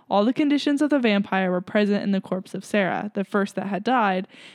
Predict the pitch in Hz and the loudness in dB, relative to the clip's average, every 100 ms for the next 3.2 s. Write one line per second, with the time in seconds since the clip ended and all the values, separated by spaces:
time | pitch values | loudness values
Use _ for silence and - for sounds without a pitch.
0 | _ 208 214 226 247 - - 254 226 - | _ 0 2 2 0 -2 0 2 2 0
1 | 185 196 240 220 202 175 185 - 190 - | 0 2 2 0 0 -2 -4 -4 -4 -2
2 | 196 190 180 170 165 - 175 - 160 - | -2 -2 -2 -2 -4 -6 -8 -6 -8 -8
3 | - 233 | -12 -12